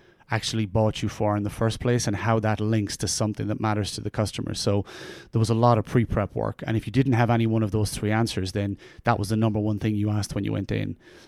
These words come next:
Um, it, it was called a value pyramid. It was, is effectively a pyramid that started with the value to you, you, the, the industry, the customer, the individual within the customer base, the customer's customer. So it was quite nicely sort of a, a, a flow. And, and, and one of the things that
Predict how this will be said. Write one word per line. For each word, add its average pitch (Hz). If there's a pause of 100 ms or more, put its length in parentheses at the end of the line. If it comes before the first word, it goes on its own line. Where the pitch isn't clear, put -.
(180)
Um, 107
it, -
it 110
was 113
called 117
a 104
value 101
pyramid. 101
It 101
was, 101
is 98
effectively 107
a 101
pyramid 110 (280)
that 107
started 113
with 101
the 107
value 104
to -
you, 104
you, 110
the, 104
the 107
industry, 120
the 101
customer, 110 (380)
the 113
individual 110
within 120
the 113
customer 107
base, 110
the 123 (100)
customer's 117
customer. 107
So 113 (480)
it -
was 113
quite -
nicely 127
sort 113
of 101
a, 107
a, 101
a 101
flow. 113
And, 110
and, 107
and 117
one 127
of 123
the 113
things 107
that 107